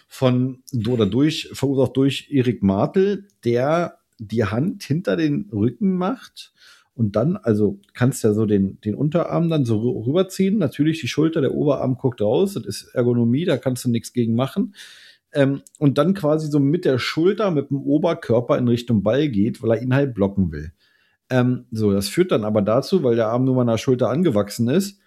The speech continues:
dass er, dass er den Ball mit dem Oberkörper oder nicht mit dem Oberkörper trifft, sondern halt mit dem Oberarm. Und daraufhin gibt's halt Elfmeter.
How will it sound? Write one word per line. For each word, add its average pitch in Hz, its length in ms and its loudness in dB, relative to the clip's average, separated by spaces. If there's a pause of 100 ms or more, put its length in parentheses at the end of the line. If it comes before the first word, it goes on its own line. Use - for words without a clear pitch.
(360)
dass 127 240 2
er, 135 240 0
dass 131 320 -2
er 131 80 4
den 117 240 2
Ball 123 240 2
mit 135 180 0
dem 123 80 -2
Oberkörper 143 880 0
oder 101 160 0
nicht 127 240 -2
mit 131 80 2
dem 117 60 -4
Oberkörper 135 520 -2
trifft, - 220 -8
sondern 117 240 0
halt 117 140 -2
mit 107 100 0
dem 98 140 0
Oberarm. 80 640 -6 (1600)
Und 110 120 -2
daraufhin 113 340 2
gibt's 123 240 -2
halt 143 220 -2
Elfmeter. 101 600 -2